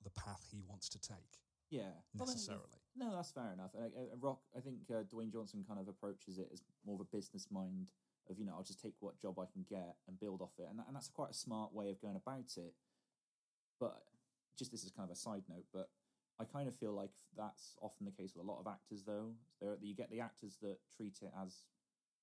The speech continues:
Speaker 2: and, and there's nothing wrong with either approach, by the way. I'm not saying this, um, but what I am saying is I feel like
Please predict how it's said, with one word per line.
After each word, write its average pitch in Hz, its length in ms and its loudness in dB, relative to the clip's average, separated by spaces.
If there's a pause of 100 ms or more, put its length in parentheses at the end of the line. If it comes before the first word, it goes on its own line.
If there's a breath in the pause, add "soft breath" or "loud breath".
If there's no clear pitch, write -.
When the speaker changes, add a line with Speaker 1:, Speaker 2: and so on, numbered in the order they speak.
(100)
Speaker 2:
and, 127 180 2
and 131 80 2
there's 127 100 4
nothing 147 320 4
wrong 127 140 2
with 113 120 2
either 104 180 2
approach, 98 360 0
by 87 100 0
the 87 60 -4
way. 90 100 -6
I'm 95 80 2
not 98 120 -2
saying 95 220 -2 (120)
this, - 260 -8 (120)
um, 92 320 2
but 98 120 0 (440 soft breath)
what 113 140 6
I 117 40 4
am 120 80 2
saying 101 280 0
is 98 100 -2
I 92 100 -2
feel 117 200 2
like 107 180 2